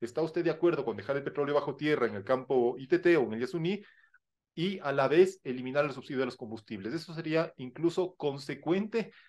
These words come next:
desde el punto de vista medioambiental porque reducimos la explotación petrolera y simultáneamente reducimos la demanda de otro producto contaminante como los combustibles. Pero el, el impacto,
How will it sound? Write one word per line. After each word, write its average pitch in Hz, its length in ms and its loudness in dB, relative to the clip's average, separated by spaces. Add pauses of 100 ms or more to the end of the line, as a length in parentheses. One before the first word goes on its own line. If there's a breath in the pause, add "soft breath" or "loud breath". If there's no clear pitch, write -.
(260 soft breath)
desde 127 200 -2
el 127 80 2
punto 165 240 0
de 151 60 2
vista 156 220 -6
medioambiental 156 720 0
porque 123 320 -2
reducimos 113 460 -2
la 165 80 -4
explotación 147 400 -8
petrolera 185 600 2
y 127 120 -14
simultáneamente 139 800 -2
reducimos 120 440 -4
la 123 80 0
demanda 120 480 0 (220 soft breath)
de 110 160 0
otro 127 260 2
producto 117 380 -4
contaminante 117 560 -4
como 98 180 -6
los 95 140 -6
combustibles. 104 640 -6 (360 soft breath)
Pero 123 360 0
el, 123 300 -2
el 123 140 -2
impacto, 175 720 4